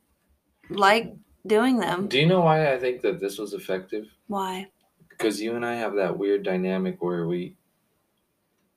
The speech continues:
Speaker 2: we act a little bit different in front of our friends, in front of people,
Speaker 1: Mm-hmm.
Speaker 2: which is ki-, I guess that's kind of immature and annoying in a way, but in another way, I love it because I get to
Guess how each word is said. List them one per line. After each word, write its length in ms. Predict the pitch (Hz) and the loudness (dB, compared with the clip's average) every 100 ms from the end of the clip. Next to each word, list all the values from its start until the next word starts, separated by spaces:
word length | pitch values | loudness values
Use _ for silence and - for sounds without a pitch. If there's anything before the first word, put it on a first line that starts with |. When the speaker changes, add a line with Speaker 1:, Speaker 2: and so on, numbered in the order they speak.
| _ | _
Speaker 2:
we 200 | 104 101 | -2 0
act 260 | 90 98 - | 0 -2 -2
a 60 | 87 | -2
little 340 | 87 95 92 | 0 0 0
bit 220 | 92 87 | -2 -4
different 360 | 98 90 92 82 | -6 -6 -6 -8
in 60 | |
front 200 | 92 92 92 | -8 -6 -6
of 200 | 180 - | -8 -8
our 140 | - 175 | -4 -4
friends, 580 | - 170 170 - 185 - _ | -6 -8 -6 -8 -12 -20 _
in 120 | 101 | -16
front 220 | 90 95 90 | -8 -6 -6
of 80 | |
people, 480 | - 92 - 98 - _ - | -8 -12 -6 -8 -8 _ -6
Speaker 1:
Mm-hmm. 320 | 196 185 180 185 _ _ _ | -4 -2 -4 -8 _ _ _
Speaker 2:
which 180 | 123 123 | -2 0
is 340 | 123 - - - | -4 -6 -12 -8
ki-, 80 | 156 160 | -8 -6
I 100 | 139 | -6
guess 260 | 135 135 - | -4 -4 -4
that's 220 | - 185 | -8 -8
kind 220 | - 90 | -8 -8
of 180 | 85 - - _ _ _ _ | -8 -10 -20 _ _ _ _
immature 680 | 110 101 92 - 92 90 92 | -6 -6 -6 -4 -2 0 0
and 100 | 92 | -2
annoying 480 | 90 87 87 90 92 | -4 -4 -4 -4 -6
in 100 | 92 | -4
a 80 | 92 | -2
way, 180 | 95 | -2
but 220 | 92 95 110 | -2 -4 -4
in 100 | 107 | -6
another 380 | 95 117 156 113 | -4 -2 -2 -2
way, 240 | 95 95 | -2 -2
I 160 | 90 95 | -4 -4
love 320 | 90 98 117 | 0 0 0
it 120 | 98 | -4
because 360 | 95 92 95 85 | -8 -6 -6 -6
I 260 | 82 92 92 | -6 -4 -4
get 280 | 95 90 - | -6 -6 -12
to 420 | 90 85 82 | -10 -8 -8